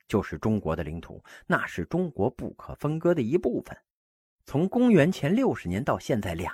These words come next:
千多年了，怎么能说是东土耳其斯坦呢？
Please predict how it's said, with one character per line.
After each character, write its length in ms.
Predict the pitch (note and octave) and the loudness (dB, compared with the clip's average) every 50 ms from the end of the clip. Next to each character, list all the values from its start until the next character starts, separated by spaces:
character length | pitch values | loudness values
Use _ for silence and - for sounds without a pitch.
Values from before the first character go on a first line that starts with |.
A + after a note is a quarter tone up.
| - _ - | -12 _ -6
千 240 | - - A3+ C4+ | 2 2 2 4
多 160 | E4 - B2+ G#2 | 4 2 2 2
年 180 | G2 E2 C2+ | 0 -4 -8
了， 140 | A#1 - - _ _ _ _ _ _ _ _ | -10 -16 -18 _ _ _ _ _ _ _ _
怎 140 | - - G2 | -4 -4 -2
么 60 | F2+ | -2
能 200 | F2+ F2 A2 E3 | -2 -2 -2 -2
说 240 | G#3 - - A3+ A3 | -2 0 4 4 4
是 160 | G#3 - C#3 | 4 2 -2
东 240 | A#2 - A#3+ A#3+ A#3 | 0 0 0 0 0
土 140 | G#3+ - - | 0 2 4
耳 140 | F3+ C3 F2 | 4 4 4
其 200 | - - - F#3+ | 2 0 -2 -2
斯 140 | G#3 - D4+ | -2 -2 -6
坦 320 | - - G2+ - - - - | -2 -2 -4 -4 -4 -10 -8
呢？ 260 | - F#2+ C#3+ A3 - | -2 -2 -2 -2 -2